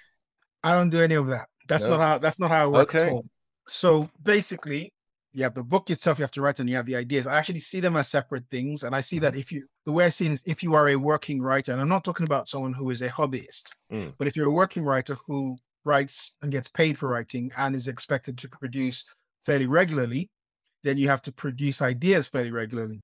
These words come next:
Speaker 1: And I do that on Sunday. So every Sunday I sit down and I come up with twenty ideas.
Speaker 2: Wow.
Speaker 1: And I, I basically, here's, this is my current notebook.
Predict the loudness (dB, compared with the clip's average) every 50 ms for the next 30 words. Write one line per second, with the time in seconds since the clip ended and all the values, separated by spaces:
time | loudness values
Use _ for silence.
0 | -4 0 0 2 2 2 0 -2 -2 -4 -6 -8 -10 _ -6 -4 -4 -2 0 0
1 | 2 2 2 2 2 0 -2 -2 0 2 2 2 2 0 -2 -4 -6 -8 -6 -6
2 | -4 -4 -2 0 2 4 4 6 6 4 4 2 0 -4 _ _ -10 -10 -6 -6
3 | -6 -4 0 0 2 2 0 -2 -4 -4 -4 -4 -2 -2 -2 -2 -2 -4 -8 -8
4 | -6 -6 -6 -4 -2 -2 -4 -2 -2 -4 -6 -6 -8 -12 -20 _ _ _ _ _
5 | _ -10 -6 0 2 4 4 4 4 2 0 _ _ _ _ _ _ _ _ _
6 | 2 4 4 4 4 2 0 -2 -2 -6 _ -4 0 0 0 -2 -4 -10 -12 -8
7 | -6 -4 -2 -2 -2 -2 -4 _ _ -6 -2 -2 -2 -2 -4 -8 _ _ _ -8
8 | -6 -6 -4 0 0 0 0 2 2 2 2 2 0 -2 -6 -8 -8 -10 -12 -12
9 | -12 -16